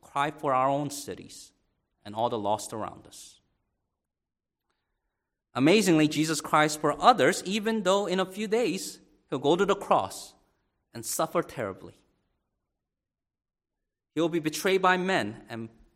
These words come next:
be forsaken by God. Yet even then, he'd look at the women weeping for him and say in chapter twenty-three, verse twenty-eight,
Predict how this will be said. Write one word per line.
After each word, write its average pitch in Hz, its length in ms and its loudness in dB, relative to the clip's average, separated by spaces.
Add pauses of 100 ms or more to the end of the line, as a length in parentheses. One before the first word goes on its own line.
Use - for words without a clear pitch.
(160)
be 143 100 -6
forsaken 180 520 -2
by 175 140 4
God. 123 340 -2 (880)
Yet 202 160 2
even 277 260 4
then, 262 220 6
he'd 196 180 0
look 214 260 2
at 240 160 4
the 208 80 2
women 202 380 2
weeping 202 320 -4
for 190 200 0
him 185 240 0
and 127 140 -4
say 185 420 -2
in 139 100 -2
chapter 160 300 -4
twenty-three, 160 500 -6
verse 143 200 -6
twenty-eight, 123 580 -10